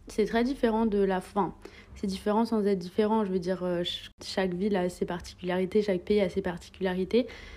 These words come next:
Mais, euh, j'ai adoré vivre là-bas. Et, euh, à Ciudad Real, alors Ciudad Real, pareil, genre c'est une petite ville, euh, inconnue au bataillon. Moi, j'ai même pas choisi parce que du coup, comme j'ai dit, vu que c'était une double licence, j'étais obligée de faire, euh, une année là-bas.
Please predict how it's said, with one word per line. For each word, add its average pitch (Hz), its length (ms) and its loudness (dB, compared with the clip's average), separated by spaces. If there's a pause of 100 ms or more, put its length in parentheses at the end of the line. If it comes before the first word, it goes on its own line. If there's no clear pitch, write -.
(160)
Mais, 190 320 4
euh, 185 240 0
j'ai 175 180 -4
adoré 226 380 4
vivre 196 380 0
là-bas. 190 400 2 (340)
Et, 190 160 4
euh, 175 240 0
à 185 120 -4
Ciudad 190 380 0
Real, 196 280 2
alors 180 280 0
Ciudad 180 340 -2
Real, 202 240 0
pareil, 196 340 0
genre 175 140 -8
c'est 185 100 -2
une 175 80 2
petite 175 200 -2
ville, 220 220 2
euh, 180 160 4 (480)
inconnue 208 340 2
au 196 40 4
bataillon. 190 380 2
Moi, 220 180 4
j'ai 196 120 4
même 190 140 4
pas 220 100 4
choisi 220 300 2
parce 214 180 4
que 185 100 0
du 170 140 -2
coup, 240 140 2
comme 208 200 4
j'ai 180 120 0
dit, 233 180 2
vu 196 140 0
que 190 60 -2
c'était - 200 -2
une 180 100 2
double 185 220 0
licence, 214 360 0
j'étais - 280 -4
obligée 220 440 4
de 190 120 4
faire, 196 280 0 (680)
euh, 175 340 0 (120)
une 233 160 8
année 214 220 6
là-bas. 185 440 4